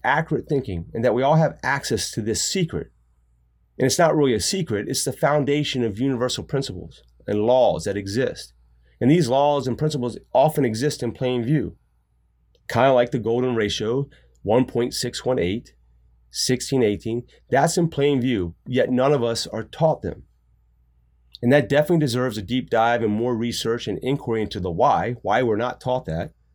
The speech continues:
especially in the educational system. So I would dig deeper and search more. Why are we not taught how to think and grow rich in our educational system?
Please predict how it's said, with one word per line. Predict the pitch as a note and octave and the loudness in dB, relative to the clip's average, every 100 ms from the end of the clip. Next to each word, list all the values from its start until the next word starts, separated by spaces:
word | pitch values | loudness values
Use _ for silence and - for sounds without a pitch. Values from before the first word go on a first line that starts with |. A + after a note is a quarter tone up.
| _ _ _ _ | _ _ _ _
especially | A2+ - C3+ C3 B2 | -8 -2 2 2 2
in | |
the | A#2 | 0
educational | A2 G2 C3 C3+ | 0 -4 -6 -4
system. | A2 E2+ D#2 | -8 -10 -10
So | D#2+ | 0
I | A#2 D#3+ | 4 4
would | A#2+ | 2
dig | A#2+ C3+ | 0 -2
deeper | A2+ C#3+ D#3+ - - _ - | -2 -4 -6 -10 -14 _ -10
and | - | -6
search | - C#3+ - | 0 2 2
more. | C#3 B2+ | 2 0
Why | F2+ G#2 D3 | 2 4 4
are | D#3 | 4
we | D3+ | 2
not | C#3+ A#2+ B2+ - | 2 0 -2 -6
taught | - A2+ A2 - _ _ _ | -4 -2 -4 -8 _ _ _
how | - A2+ B2 | 0 2 2
to | - | -2
think | B2 B2+ A2 G#2 | -6 -2 -2 -2
and | G2+ G2+ | -8 -6
grow | A2 G#2+ | -2 0
rich | G#2 F#2+ G2 | 0 -4 -6
in | |
our | G2 | -6
educational | G2 F#2 G2+ F#2+ G2+ | -6 -6 -6 -6 -8
system? | F2 - D2+ | -10 -10 -12